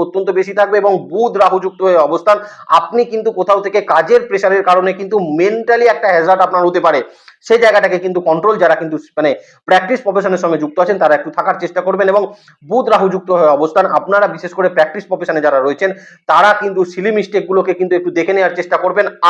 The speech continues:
আর লাস্টলি যেতে যেতে বলবো, পলিটিশিয়ান যারা কাজ করছেন, তারা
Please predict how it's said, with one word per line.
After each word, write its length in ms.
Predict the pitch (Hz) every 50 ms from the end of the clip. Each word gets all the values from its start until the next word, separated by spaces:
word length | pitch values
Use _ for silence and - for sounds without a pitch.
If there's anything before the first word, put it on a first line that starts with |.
| 175
আর 80 | 165 139 - - - - _ _ _ _ -
লাস্টলি 340 | 147 175 175 185 - 208 247 214
যেতে 180 | 226 220 - 214
যেতে 120 | 214 214 240
বলবো, 220 | 214 220 214 220 202 220 - -
পলিটিশিয়ান 480 | 185 226 254 247 262 233 220 233 226 220 214
যারা 120 | 202 196
কাজ 200 | 196 190 180 180 180 196
করছেন, 220 | 190 - 214 202 185 - -
তারা 200 | 147 165 202 220